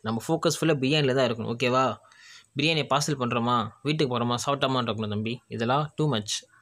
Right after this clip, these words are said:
இது நம்ம சங்கத்திலே கிடையாது." அப்படின்னு எனக்கு நானே சொல்லிக்கிட்டு பிரியாணியை பார்த்துக்கிட்டு இருந்தீங்க. ஆனா பிரியாணி நல்லா அள்ளி வச்சாருங்க. Smell நல்லா இருக்கு.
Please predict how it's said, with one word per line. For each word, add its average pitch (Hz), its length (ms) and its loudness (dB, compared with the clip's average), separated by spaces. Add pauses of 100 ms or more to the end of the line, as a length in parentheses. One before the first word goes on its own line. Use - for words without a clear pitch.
(140)
இது 117 160 -6
நம்ம 113 240 -4
சங்கத்திலே 127 420 -2
கிடையாது." 113 440 0 (640)
அப்படின்னு 147 300 2
எனக்கு 127 300 0
நானே 117 240 2 (140)
சொல்லிக்கிட்டு 117 520 -2 (440)
பிரியாணியை 139 320 0
பார்த்துக்கிட்டு 113 220 -2
இருந்தீங்க. 113 460 -4 (360)
ஆனா 120 160 -2
பிரியாணி 123 360 2
நல்லா 127 300 2
அள்ளி 120 260 2
வச்சாருங்க. 107 560 0 (1000)
Smell 160 360 4
நல்லா 135 280 4
இருக்கு. 117 440 0